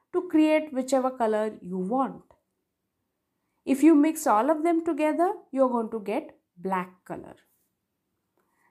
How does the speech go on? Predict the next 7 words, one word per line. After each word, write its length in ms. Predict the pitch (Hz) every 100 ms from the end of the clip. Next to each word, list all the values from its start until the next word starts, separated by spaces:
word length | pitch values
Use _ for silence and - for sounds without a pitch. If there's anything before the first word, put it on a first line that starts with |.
| -
Now, 160 | 349
light 460 | 330 247 240 359 415
also 360 | 381 370 381 370
has 280 | 302 311
primary 500 | 311 254 226 247 269
colors, 720 | 269 220 170 - - - - _ _ _ _ _ _ _ _ _ _ _
namely 640 | 208 220 220 214 247 339